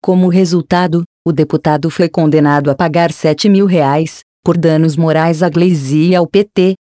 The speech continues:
além de publicar uma retratação formal. A decisão é de primeira instância e ainda cabe recurso. Até a publicação desta reportagem,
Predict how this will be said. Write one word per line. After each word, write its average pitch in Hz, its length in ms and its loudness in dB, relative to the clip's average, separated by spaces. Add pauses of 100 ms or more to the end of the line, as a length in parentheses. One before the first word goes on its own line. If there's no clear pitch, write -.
(120)
além 165 380 2
de 147 160 -2
publicar 156 540 0
uma 147 120 2
retratação 156 880 -2
formal. 127 520 -2 (420)
A 165 60 0
decisão 160 580 0
é 175 100 2
de 165 120 -4
primeira 147 440 0
instância 180 640 0
e 165 80 0
ainda 170 400 2
cabe 139 300 0
recurso. 143 680 -2 (420)
Até 175 300 -2
a 180 60 0
publicação 165 760 0
desta 185 360 0
reportagem, 165 880 0